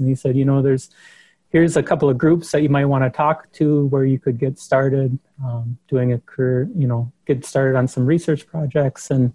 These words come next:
and really start to build your career." So one of them was a group up in the cities that were doing, uh, research at Northwestern Health Sciences University, had been doing a number of clinical research studies, which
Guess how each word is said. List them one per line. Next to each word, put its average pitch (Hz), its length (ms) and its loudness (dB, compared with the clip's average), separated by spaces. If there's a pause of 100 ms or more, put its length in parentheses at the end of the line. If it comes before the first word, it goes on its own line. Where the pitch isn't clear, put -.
(680)
and 127 140 2
really 127 240 4
start 123 300 -2
to 131 60 -2
build 120 320 0
your 113 160 2
career." 120 560 0
So 127 240 -2
one 165 200 4
of 156 100 2
them 147 260 4
was 139 200 2
a 127 80 0
group 139 360 0
up 131 240 -2
in 123 140 0
the 127 80 -2
cities 196 600 -2
that 135 240 -2 (220)
were 131 200 2
doing, 135 560 2
uh, 123 320 0 (140)
research 143 600 0
at 127 320 0
Northwestern 139 680 -2
Health 127 220 0
Sciences 160 580 0
University, 156 800 0
had 131 100 0
been 131 120 -2
doing 139 320 2
a 131 40 2
number 135 280 2
of 120 100 -6
clinical 135 360 -2
research 175 400 0
studies, 147 460 -2
which 131 240 -4